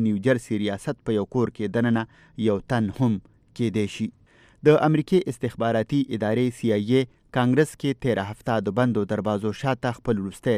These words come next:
رپورټ د سینیټرانو سره شریک کړی دی چې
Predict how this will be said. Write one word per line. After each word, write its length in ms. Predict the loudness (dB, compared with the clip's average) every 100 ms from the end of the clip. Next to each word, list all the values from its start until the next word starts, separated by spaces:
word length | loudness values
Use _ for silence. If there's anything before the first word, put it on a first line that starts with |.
| -2
رپورټ 400 | 0 0 0 -6 -20 _ -2
د 160 | -2 -2
سینیټرانو 580 | -4 -4 -2 0 0 -2 -4
سره 180 | -6 -6 -12 _ -6
شریک 220 | -4 -4 -4
کړی 180 | -2 -2
دی 80 | -4 -6 _
چې 80 | _